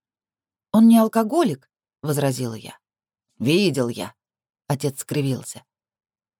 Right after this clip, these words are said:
«Не проси даже искать, не стану. Ушел, пусть катится». Я потом еще несколько лет винила отца в равнодушии. Мы так и не помирились, а потом они разбились.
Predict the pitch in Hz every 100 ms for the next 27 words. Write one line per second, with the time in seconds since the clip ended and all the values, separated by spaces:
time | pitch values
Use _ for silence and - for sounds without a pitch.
0 | _ 110 131 139 147 160 151 143 151 -
1 | 131 - 139 160 - 139 110 - _ _
2 | _ - 156 - 160 - 190 - - 156
3 | - - - - _ _ _ _ _ _
4 | _ _ _ _ _ _ - 233 247 240
5 | 247 208 226 226 214 220 226 208 220 247
6 | 220 147 147 139 135 127 - 123 127 131
7 | 131 123 - - _ _ _ _ _ _
8 | - 214 226 226 - 208 196 202 202 208
9 | 220 139 - - _ 165 170 175 202 156
10 | 156 131 113 117 117 117 -